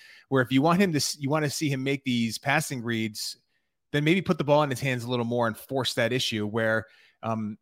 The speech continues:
you know, for R J, he's been mostly a, you know, floor spacer, um, since, you know, that se-, his second season, to where he really hasn't had a ton of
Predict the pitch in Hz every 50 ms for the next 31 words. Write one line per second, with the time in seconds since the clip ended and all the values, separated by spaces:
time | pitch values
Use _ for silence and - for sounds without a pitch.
0 | _ - - 131 120 - - 131 120 143 156 143 127 131 117 104 110 123 113 107
1 | 110 123 120 117 123 123 120 - - - 120 117 117 117 113 113 110 110 107 -
2 | _ _ _ _ _ _ _ _ _ - 127 120 110 104 - - - 131 131 131
3 | 127 117 - - 135 127 120 - - 127 120 117 120 123 127 - 120 113 110 110
4 | 110 107 107 107 - - 135 123 113 - - - 139 127 120 113 113 117 120 127
5 | 131 123 113 - - - 147 127 127 110 - 127 113 - - 135 - - 104 -
6 | - 143 147 127 120 117 113 110 _ - - - - _ - - - 135 123 120
7 | 127 131 147 160 147 135 113 135 139 131 135 127 117 127 120 113 - - - -
8 | 143 139 139 139 135 131 123 120 120 113